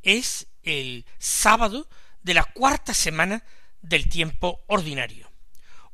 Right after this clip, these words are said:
un sábado que es tres de febrero. Por eso este sábado es el primer sábado del mes, un día en el que nosotros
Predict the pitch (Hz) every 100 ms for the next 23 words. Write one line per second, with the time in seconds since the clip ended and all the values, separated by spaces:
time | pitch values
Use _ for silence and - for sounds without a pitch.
0 | - 220 214 196 190 175 165 - 262 254
1 | 202 208 - 175 247 - - - _ -
2 | 220 277 - - 190 - 196 147 147 127
3 | 104 - - - - - - 202 262 -
4 | 311 233 - - 190 - 220 226 240 247
5 | - - - - 185 170 202 190 202 214
6 | - 214 190 190 208 - 170 180 165 151
7 | - - - - - - - - - -
8 | - 233 214 175 214 262 262 214 175 -
9 | - 175 143 - 160 156 - 220 - 262
10 | 277 -